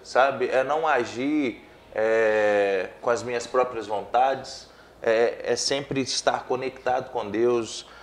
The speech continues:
sabendo se é da vontade de Deus, se agrada a Deus ou não. Então nós podemos ver com toda certeza do mundo que esta é a melhor decisão pra todo ser humano,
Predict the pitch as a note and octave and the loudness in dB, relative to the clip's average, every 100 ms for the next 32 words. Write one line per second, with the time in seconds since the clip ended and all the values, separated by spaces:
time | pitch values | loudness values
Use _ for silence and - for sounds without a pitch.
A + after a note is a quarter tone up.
0 | - - A#2 G#2+ B2+ C3 B2 - - B2+ | -10 0 2 2 0 0 -4 -8 0 0
1 | B2 A#2+ A#2 G#2+ A2+ A#2+ A2 G#2 F#2+ G#2 | 2 0 -2 -4 -2 -2 -4 -8 -2 0
2 | A#2 A2+ - - B2 A2 G2 A2 B2+ A#2 | 0 0 -4 0 4 4 4 4 4 2
3 | G#2 G2 A2+ A#2 G#2 G2 G2 A2 A#2 A#2 | -4 -4 -6 -4 -6 -6 -4 -2 -2 -6
4 | - - - C3 B2+ C#3 C#3+ C#3+ C#3+ - | -14 -20 -16 -12 -2 0 2 0 -2 -2
5 | C3+ C3+ C#3 C3 G2+ G2+ C3+ C#3 C3 - | -2 -2 -2 -4 -2 0 2 2 -2 -4
6 | B2 A#2+ - - D3 D#3 D#3 - C#3+ - | -4 -4 -8 0 0 2 0 0 -2 -2
7 | - C3 C3+ B2 A2 G#2+ G#2+ C3 C#3+ C3+ | 0 0 2 -2 -2 -4 -2 -2 -2 -4
8 | - - - - C3+ C3 C3+ - C#3 C#3 | -6 -18 -20 -2 4 4 4 2 0 0
9 | C3 B2+ C3 C3 B2+ A2+ A2 A#2 A#2+ A#2+ | -2 0 0 -2 -4 -6 -4 -4 -4 -4
10 | - B2 A#2+ - A#2 A2+ F#2+ F#2 | -2 -2 -2 -4 -4 -4 -6 -6